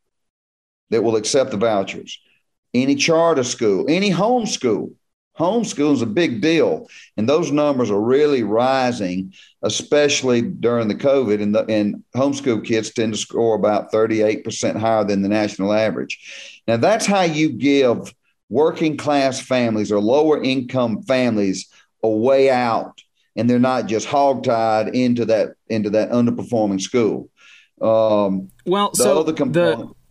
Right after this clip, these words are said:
Speaker 2: the, the, I, I found the article that I was looking for, and, and, uh, it was an article that was, uh, uh, linked to on your site, a letter to the editor, unfair funding distribution in Alabama education.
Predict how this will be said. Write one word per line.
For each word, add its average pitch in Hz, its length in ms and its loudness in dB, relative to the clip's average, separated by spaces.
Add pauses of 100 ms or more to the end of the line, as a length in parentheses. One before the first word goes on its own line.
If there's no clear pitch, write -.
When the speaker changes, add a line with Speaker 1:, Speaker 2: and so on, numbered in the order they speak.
(180)
Speaker 2:
the, 139 580 0
the, 156 160 -8 (240)
I, 151 260 0
I - 20 0
found 214 280 0
the 190 40 0
article 147 420 0
that 123 140 -2
I 120 80 0
was 123 180 -4
looking 117 240 -4
for, 113 260 -2
and, 117 160 -4
and, 117 520 -2
uh, 117 320 0
it 120 80 -2
was 120 160 -2
an 127 80 -2
article 175 380 0
that 156 120 0
was, 135 340 -4
uh, 123 260 -2 (280)
uh, 123 640 -4 (520)
linked 175 300 -4
to 180 400 0
on 151 200 -2
your 165 120 -2
site, 127 420 -2 (320)
a 127 140 -2
letter 202 300 2
to 226 120 -2
the 202 160 0
editor, 165 380 2
unfair 175 640 0
funding 160 480 -2
distribution 120 640 -4
in 120 120 -2
Alabama 139 520 -2
education. 131 800 -4